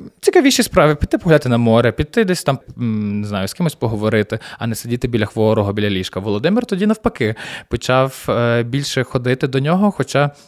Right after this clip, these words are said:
хоча до того страшенно ревнував його до братів. Але Андрій цього не витримує, і для нього це надто важко і фізично, і морально, і він повертається в Москву, там, де він професором працює.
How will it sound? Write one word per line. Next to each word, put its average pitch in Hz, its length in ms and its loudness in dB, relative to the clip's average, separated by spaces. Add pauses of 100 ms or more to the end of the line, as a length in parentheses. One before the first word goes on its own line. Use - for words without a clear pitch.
(520)
хоча - 300 -4
до 117 80 -2
того 139 180 2
страшенно 131 440 0
ревнував 117 420 2
його 101 140 0
до 98 100 -4
братів. 87 480 -8 (920)
Але 127 720 4 (320)
Андрій 135 300 0
цього 123 180 -2
не 120 100 0
витримує, 202 520 0 (520)
і 120 680 2
для 123 120 -4
нього 135 200 0
це - 120 -4
надто 123 280 0
важко 113 800 2 (400)
і 117 260 -4
фізично, 123 520 -2
і - 20 -2
морально, 196 440 4
і 127 120 -4
він 156 120 0
повертається 135 640 0
в 110 80 -6
Москву, 98 420 -4 (380)
там, 123 180 -2
де 113 100 -2
він 117 340 -2 (100)
професором 90 480 -4
працює. 85 440 -10